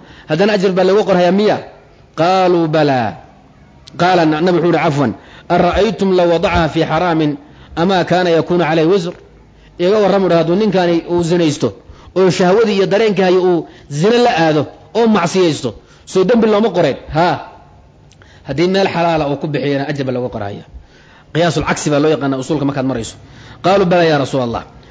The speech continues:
<clears throat> Qaala: "فلم تحتسب، فلم تحت-، تحتسبون، تحتسبون بالحرام ولا تحتسبون بالحلال."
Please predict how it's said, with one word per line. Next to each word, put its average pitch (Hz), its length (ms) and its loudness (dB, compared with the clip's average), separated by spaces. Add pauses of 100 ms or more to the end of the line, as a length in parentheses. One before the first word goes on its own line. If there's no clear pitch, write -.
(260)
<clears throat> 170 300 0
Qaala: 170 340 2
"فلم 156 380 0
تحتسب، 143 500 -4 (460)
فلم 180 400 2 (220)
تحت-، 170 320 -2 (160)
تحتسبون، 156 760 -2
تحتسبون 147 580 -2 (100)
بالحرام 156 720 0 (460)
ولا 185 260 2
تحتسبون 160 600 -2
بالحلال." 127 420 -4